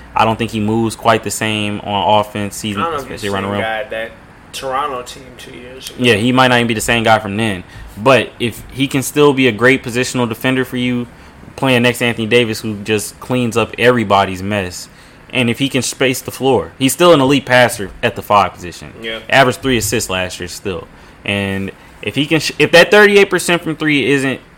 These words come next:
Speaker 1: if that's still who he is, I think that deal turns into a really good deal for the Lakers. And he fits perfectly next to Anthony Davis and LeBron James.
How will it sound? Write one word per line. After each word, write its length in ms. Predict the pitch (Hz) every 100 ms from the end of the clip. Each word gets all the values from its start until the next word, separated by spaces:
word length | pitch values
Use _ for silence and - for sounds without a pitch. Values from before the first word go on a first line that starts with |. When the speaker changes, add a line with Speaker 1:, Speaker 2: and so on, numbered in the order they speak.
| -
Speaker 1:
if 120 | 117
that's 180 | 156 160
still 300 | - 180 147
who 120 | 151
he 340 | 151 143 131 151
is, 320 | 170 - - - - - - - 117
I 80 |
think 180 | 117 135
that 180 | 131 107
deal 400 | 123 123 113 104 - - -
turns 220 | 131 120 117
into 40 |
a 60 | 107
really 220 | 120 113
good 180 | 107 98
deal 200 | 113 101
for 120 | 104
the 60 | 95
Lakers. 480 | 92 - 57 - -
And 460 | - 104 98 95 92 - -
he 180 | 123
fits 340 | 113 131 120 - - - - -
perfectly 400 | 135 131 - 104
next 280 | 107 107 -
to 340 | 104 98 98 - -
Anthony 260 | 107 110
Davis 280 | 107 104 98 -
and 180 | 107
LeBron 500 | 101 87 98 95 90
James. 420 | 90 98 87 67